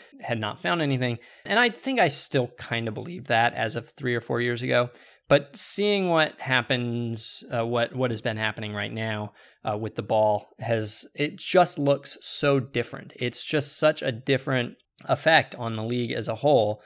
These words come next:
than what we saw in the nineties that I just don't feel like it could be the same,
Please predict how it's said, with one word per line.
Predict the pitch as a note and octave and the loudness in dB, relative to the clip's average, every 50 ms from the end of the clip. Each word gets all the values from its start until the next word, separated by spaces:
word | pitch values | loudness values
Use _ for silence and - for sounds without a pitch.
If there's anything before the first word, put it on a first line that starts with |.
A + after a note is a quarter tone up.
| - - - _ - | -20 -20 -20 _ -8
than | - B2 B2 A#2 A2+ A2+ | -2 0 2 2 2 0
what | A2+ A2+ A#2+ | -2 -2 -4
we | B2 A#2 | -4 -6
saw | - A2+ A2 G#2 | -4 -4 -4 -4
in | G#2 | -4
the | G#2 | -4
nineties | G#2+ A2 A2 A2 A2 A2 A2+ A2+ | -4 -4 -2 -4 -4 -6 -6 -6
that | - - | -4 -4
I | A2+ A#2+ | -4 -4
just | B2 D3 C#3 C3+ | -2 -2 -2 0
don't | D3 C3 A2+ - | 0 0 0 -2
feel | - A#2+ A2+ | -4 -2 0
like | A2+ G#2+ A2 - _ - G#3 D#3 B2 A#2 - - | 0 0 -2 -2 _ -20 -18 -16 -16 -16 -14 -12
it | - A2+ - | -12 -10 -10
could | - A2 | -10 -10
be | - A2+ | -10 -12
the | G#2+ A2+ | -10 -8
same, | - - - - - - B2 A#2+ | -8 -8 -8 -10 -12 -14 -14 -16